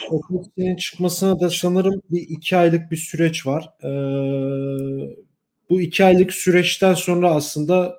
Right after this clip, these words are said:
yani resmi olarak, e, ba-, bazı şeyler gün yüzüne çıkmış olacak, e, diyebiliriz. Peki, e, çok teşekkür ederim programa katıldığınız için.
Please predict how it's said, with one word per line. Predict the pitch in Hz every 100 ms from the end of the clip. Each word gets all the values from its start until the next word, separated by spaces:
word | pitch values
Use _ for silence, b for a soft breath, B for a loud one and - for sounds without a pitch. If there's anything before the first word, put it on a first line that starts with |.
| 139
yani | 135 131
resmi | 135 139 - 165
olarak, | 151 156 190 - -
e, | 151
ba-, | 151 147 170 160
bazı | 170 160 135
şeyler | - 143 160 180 -
gün | 147 151
yüzüne | 135 135 170
çıkmış | - - 165 -
olacak, | 151 151 160 190 B B B B B B
e, | 147 147 147 147 147 143 - _ _ _ -
diyebiliriz. | 165 202 214 214 190 - -
Peki, | 196 208 - B B B B 156
e, | 156 151 -
çok | 214 214
teşekkür | 220 214 208
ederim | 185 160 147 147
programa | 156 151 143
katıldığınız | 143 147 127 131 123
için. | 120 -